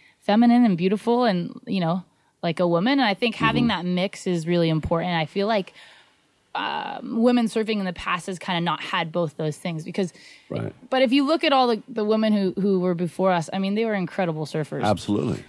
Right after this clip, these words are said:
Speaker 1: And charged so hard. I mean, still to this day, I surf with Lisa all the time, Anderson, and
Speaker 2: Yeah.
Speaker 1: she still surfs so good, and
Speaker 2: Lisa
Speaker 1: she's
Speaker 2: and
Speaker 1: so,
Speaker 2: Lane.
Speaker 1: so beautiful.
Speaker 2: Powerhouses.
Speaker 1: Yeah. So, I mean, kudos to a lot of them too, because I feel like they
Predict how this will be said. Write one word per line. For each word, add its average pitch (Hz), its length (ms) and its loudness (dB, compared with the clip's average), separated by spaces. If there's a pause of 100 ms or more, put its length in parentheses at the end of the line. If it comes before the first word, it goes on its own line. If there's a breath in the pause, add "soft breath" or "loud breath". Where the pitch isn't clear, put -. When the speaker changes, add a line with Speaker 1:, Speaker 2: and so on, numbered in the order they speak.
Speaker 1:
And 170 400 -2 (560)
charged 202 640 2
so 226 360 -4
hard. 165 240 0
I 185 100 2
mean, 175 260 0
still 220 300 -2
to - 80 -6
this 175 160 0
day, 185 160 2
I 170 40 2
surf 190 200 -2
with 190 100 -2
Lisa 170 300 2
all 165 140 0
the 160 100 0
time, 156 260 -2
Anderson, 160 460 -2
and 147 180 0
Speaker 2:
Yeah. 78 320 -2 (100)
Speaker 1:
she - 280 0
still 220 240 -2
surfs 196 300 -4
so 220 320 0
good, 170 280 0
and 170 100 2
Speaker 2:
Lisa 95 180 0
Speaker 1:
she's - 80 2
Speaker 2:
and - 80 -2
Speaker 1:
so, - 140 4
Speaker 2:
Lane. 87 440 2
Speaker 1:
so 214 320 2
beautiful. 180 400 2
Speaker 2:
Powerhouses. 85 320 4
Speaker 1:
Yeah. 71 280 0 (400 loud breath)
So, 254 560 4 (280)
I 226 160 4
mean, 220 220 4
kudos 269 420 2
to 226 100 0
a 208 80 4
lot 190 200 2
of 175 60 -2
them 170 200 0
too, 170 180 -2
because 165 320 -2
I 175 80 0
feel 180 220 -2
like 160 220 0
they 156 380 0